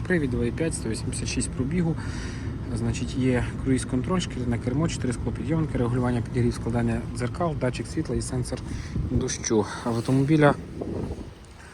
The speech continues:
автомобіль чистий, десятий рік, з фарбованих елементів: двері, арка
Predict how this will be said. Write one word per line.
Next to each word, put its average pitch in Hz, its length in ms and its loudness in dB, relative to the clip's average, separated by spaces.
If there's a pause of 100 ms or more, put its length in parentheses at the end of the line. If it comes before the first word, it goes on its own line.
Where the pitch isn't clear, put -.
(380)
автомобіль 147 360 2
чистий, 139 340 2
десятий 131 400 2
рік, 233 180 2
з - 60 -4
фарбованих 139 540 6
елементів: 127 560 4 (260)
двері, 113 480 6 (300)
арка 175 380 6